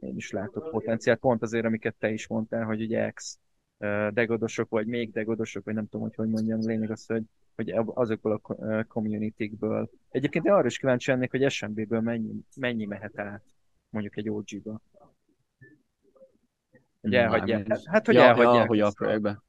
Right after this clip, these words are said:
Speaker 1: Ja, ja, elhagyják azt a közösséget pont azon okoknál, amiket mondtál, és lehet, hogy, hogy, tehát, hogy itt most két-három olyan nagy szereplő megy ki a Solonáról, ahonnan,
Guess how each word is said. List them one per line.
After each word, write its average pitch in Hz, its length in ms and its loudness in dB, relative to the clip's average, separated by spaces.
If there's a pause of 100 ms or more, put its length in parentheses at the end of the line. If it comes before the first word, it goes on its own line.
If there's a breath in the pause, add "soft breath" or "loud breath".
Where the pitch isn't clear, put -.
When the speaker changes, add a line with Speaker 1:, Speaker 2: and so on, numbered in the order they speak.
(220)
Speaker 1:
Ja, 110 280 6
ja, 113 160 4
elhagyják 117 560 2
azt - 240 -4
a 113 180 4
közösséget 117 520 -4
pont 113 240 -2
azon 110 200 -4
okoknál, 110 400 -6
amiket 110 320 -6
mondtál, 139 580 2 (440)
és - 100 -20
lehet, 110 340 2
hogy, 113 280 0
hogy, 113 220 -4
tehát, 139 320 0
hogy 127 100 -2
itt 151 100 0
most - 280 -2
két-három 151 1040 2
olyan 117 180 0
nagy 113 200 -2
szereplő 107 540 -4
megy 107 260 -8
ki 120 280 -8 (360)
a 110 80 -14
Solonáról, 120 720 -2
ahonnan, 123 760 -2